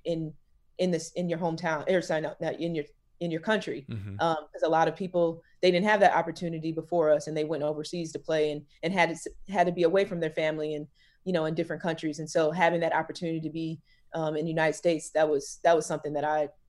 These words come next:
Speaker 1: that was a dream of mine.
Speaker 2: Was it tough to hang on? I mean, you played in Indiana, Detroit, Phoenix. How would you describe your career?
Speaker 1: Well, I think my career took a different path because I was pregnant with my son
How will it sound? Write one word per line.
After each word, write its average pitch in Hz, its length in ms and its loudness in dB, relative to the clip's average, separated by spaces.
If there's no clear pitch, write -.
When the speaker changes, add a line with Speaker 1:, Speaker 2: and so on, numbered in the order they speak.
Speaker 1:
that 165 160 6
was 156 140 -4
a 165 40 -8
dream 151 200 -6
of - 100 -10
mine. 127 220 -10
Speaker 2:
Was 135 160 0
it 127 100 -4
tough 143 200 -2
to 147 100 0
hang 135 240 -2
on? 135 320 0
I - 20 -4
mean, 120 140 -6
you 123 80 -8
played 135 240 -4
in 117 100 -6
Indiana, 131 560 0
Detroit, 139 680 -2
Phoenix. 139 680 -8
How 156 120 0
would 190 140 2
you 196 80 0
describe 180 460 -2
your 156 100 -6
career? 85 440 -10
Speaker 1:
Well, 262 340 6
I 226 60 8
think 330 200 2
my 285 140 6
career 247 320 6
took 226 160 2
a 196 80 4
different 208 320 6
path 190 320 2
because 180 300 0
I 170 100 8
was 170 240 2
pregnant 185 380 2
with 175 100 -2
my 165 120 0
son 165 520 -2